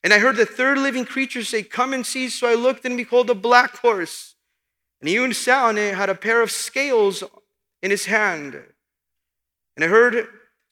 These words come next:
a voice in the midst of the four living creatures saying, 'A quart of wheat for a denarius, and a three quarts of barley for a denarius, and do not harm the olive oil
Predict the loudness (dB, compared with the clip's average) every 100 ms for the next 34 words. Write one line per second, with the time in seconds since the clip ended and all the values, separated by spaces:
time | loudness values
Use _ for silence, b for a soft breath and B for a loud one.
0 | -6 -4 2 4 4 -2 -4 -2 -2 -4
1 | -10 -8 0 2 2 -2 -4 -8 -8 -8
2 | -4 -2 -2 -4 -2 -2 0 0 -4 -8
3 | -8 -4 -2 -2 -2 0 2 0 -2 -4
4 | -6 -6 B B B -4 -2 0 -2 -2
5 | -8 -2 0 0 -2 -4 0 0 -2 0
6 | 0 0 -2 -6 -8 -4 -2 -2 -2 0
7 | 0 -2 -4 0 0 0 -2 2 4 4
8 | 2 -4